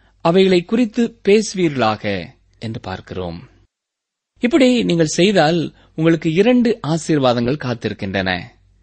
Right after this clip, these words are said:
அது என்ன? உபாகமம் பதினொன்று இருபத்தி நாலிலே, "உங்கள் உள்ளங்கால் மிதிக்கும் இடமெல்லாம் உங்களுடையதாகும்" என்று சொல்லப்பட்டிருக்கிறது. இருபத்தி ஐந்தாவது வசனத்திலே,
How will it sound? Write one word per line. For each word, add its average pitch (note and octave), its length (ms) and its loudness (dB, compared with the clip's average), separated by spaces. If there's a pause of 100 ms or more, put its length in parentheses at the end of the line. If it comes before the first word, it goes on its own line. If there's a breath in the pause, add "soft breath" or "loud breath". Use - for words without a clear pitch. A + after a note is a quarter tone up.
(280)
அது B2 180 -2
என்ன? D3 440 0 (680)
உபாகமம் C3 440 2
பதினொன்று D3 680 2
இருபத்தி C#3 400 0
நாலிலே, A#2 580 2 (840)
"உங்கள் E3 460 2
உள்ளங்கால் A#3 680 2
மிதிக்கும் E3 420 0
இடமெல்லாம் D3 800 0
உங்களுடையதாகும்" C#3+ 840 0
என்று A2 280 -8
சொல்லப்பட்டிருக்கிறது. F#2+ 760 -8 (800)
இருபத்தி G3 600 0
ஐந்தாவது G3+ 460 2
வசனத்திலே, C3 580 -2